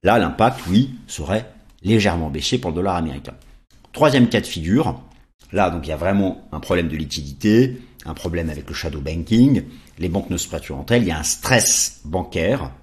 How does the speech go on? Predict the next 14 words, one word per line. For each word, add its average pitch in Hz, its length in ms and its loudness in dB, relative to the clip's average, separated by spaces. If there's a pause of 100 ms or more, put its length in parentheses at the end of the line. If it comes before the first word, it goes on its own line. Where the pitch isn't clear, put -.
majeur, 90 600 -2 (600)
la 104 100 2
Fed - 360 0 (260)
n'a 110 120 4
pas 117 120 0
le 82 60 -2
choix, - 380 -6 (240)
elle 80 160 -4
réengage 107 680 4 (380)
un 110 80 2
programme 101 360 0
de 95 60 -2
quantitative 87 560 4
easing. 76 300 -8